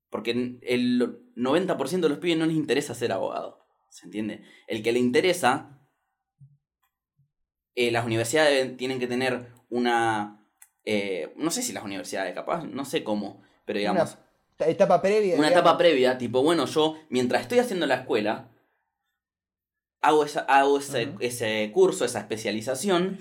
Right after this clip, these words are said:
Speaker 2: Los famosos cursillos, que se hacían los cursillos en la
Speaker 1: Claro,
Speaker 2: facultad,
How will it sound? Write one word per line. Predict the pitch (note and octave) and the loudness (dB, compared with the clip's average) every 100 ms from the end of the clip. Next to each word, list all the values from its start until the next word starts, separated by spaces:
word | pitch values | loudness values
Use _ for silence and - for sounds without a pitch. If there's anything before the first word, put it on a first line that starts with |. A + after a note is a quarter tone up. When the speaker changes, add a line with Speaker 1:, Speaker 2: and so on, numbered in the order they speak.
| D3+ | -4
Speaker 2:
Los | C#3+ C#3 | -2 2
famosos | E3 E3+ F#3 G3+ | 2 2 2 0
cursillos, | F#3 D#3+ - A#3+ - C3+ C3 - _ | -2 -4 -2 -2 -2 -4 -6 -16 _
que | - | -16
se | - | -12
hacían | A#2+ E3+ E3+ C#3+ | -10 -6 -6 -6
los | C3 B2+ | -8 -12
cursillos | B2+ C3+ C#3 C3+ | -10 -8 -8 -8
en | B2+ | -8
la | A#2+ | -2
Speaker 1:
Claro, | C3+ B2+ | 2 2
Speaker 2:
facultad, | A2 | 2